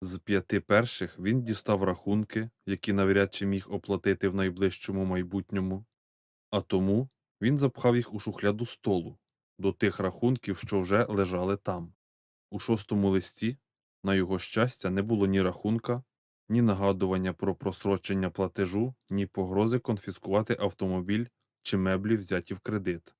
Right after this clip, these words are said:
Він розгорнув аркуш паперу з кількома надрукованими всередині словами. Спочатку йшли ім'я та прізвище. «Містер Джозеф Г. Нейман». Нижче йшло: «Коли помре ця людина,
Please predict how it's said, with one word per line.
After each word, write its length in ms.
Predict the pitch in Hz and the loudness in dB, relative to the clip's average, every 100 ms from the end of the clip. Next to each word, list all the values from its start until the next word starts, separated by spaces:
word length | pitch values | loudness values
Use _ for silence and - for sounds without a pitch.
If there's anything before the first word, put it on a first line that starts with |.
| _ _ _ _ _ | _ _ _ _ _
Він 200 | 104 117 | 2 4
розгорнув 600 | 113 101 95 92 107 104 | 4 2 -2 0 0 0
аркуш 340 | 98 95 117 - | -2 -2 -4 -4
паперу 560 | 107 92 92 95 107 113 | -6 -2 0 0 -4 -6
з 120 | 98 | -8
кількома 540 | - 95 - 95 101 110 | -6 -6 -2 0 2 0
надрукованими 800 | 104 95 92 98 98 104 107 | -2 -4 -2 0 2 2 0
всередині 560 | 104 - 95 92 101 101 | 0 0 0 0 0 0
словами. 600 | - 117 101 90 85 85 _ _ | -2 -2 -2 -4 -4 -14 _ _
Спочатку 640 | - - - 98 - - | -8 -6 -2 -2 -4 -4
йшли 380 | 110 - 98 90 - | -4 0 0 0 -4
ім'я 360 | 98 90 92 | -6 -2 -2
та 160 | - 92 | -2 -2
прізвище. 720 | 127 107 90 87 - - 87 _ _ _ _ _ _ | 0 0 0 -4 -6 -8 -12 _ _ _ _ _ _
«Містер 520 | 101 104 101 - 95 87 | 2 2 2 0 -2 0
Джозеф 540 | 104 101 101 107 - | 2 2 2 -4 -6
Г. 340 | 98 98 98 107 _ | -4 0 0 -2 _
Нейман». 560 | 104 104 98 90 87 85 _ _ _ _ _ _ | 0 2 2 0 -4 -10 _ _ _ _ _ _
Нижче 460 | 98 95 - - 113 | -2 0 0 0 0
йшло: 440 | - 107 87 85 _ _ _ _ _ _ | 0 0 -2 -4 _ _ _ _ _ _
«Коли 320 | - 101 98 | 2 4 4
помре 420 | - 98 95 95 | 2 0 2 2
ця 220 | 92 - 92 | 2 0 0
людина, 580 | 90 90 104 92 82 | -2 0 0 -2 -8